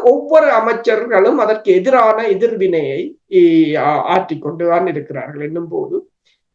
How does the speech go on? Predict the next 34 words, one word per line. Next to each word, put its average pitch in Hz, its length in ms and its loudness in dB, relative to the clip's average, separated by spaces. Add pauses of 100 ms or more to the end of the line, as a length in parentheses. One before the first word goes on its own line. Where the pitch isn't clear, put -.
(100)
அஹ், 214 220 4
இப்ப 208 180 4
உங்களுக்கு 202 340 4
தெரியும், 214 220 0
அங்கு 185 280 0 (220)
போர் 214 260 4
நிறுத்தம் 220 360 -2
கொண்டு 202 220 2
வரப்பட 196 420 2
வேண்டும் 196 380 2
என்று, 190 360 0 (300)
அஹ், 175 260 0
பாதுகாப்பு 190 600 2
சபையில் 208 400 0
கொண்டு 196 260 2
வரப்பட்ட 180 440 0
தீர்மானம் 165 720 -2
கூட, 147 280 -6 (500)
அஹ், 180 340 2
இன்று 190 240 2
வரையிலும் 160 480 0
அது, 175 220 0 (300)
அந்த 160 360 -2
தீர்மானத்துக்கு 170 480 2
என்ன 180 160 0
நடந்தது 147 400 -2
என்று 156 180 -4
யாருக்கும் 151 440 0
தெரியாது. 139 480 -12 (400)
இப்ப 247 260 0
அதே 254 260 2
போலதான் 226 460 2
இந்த 247 300 -2 (160)
தீர்மானமும், 165 760 -2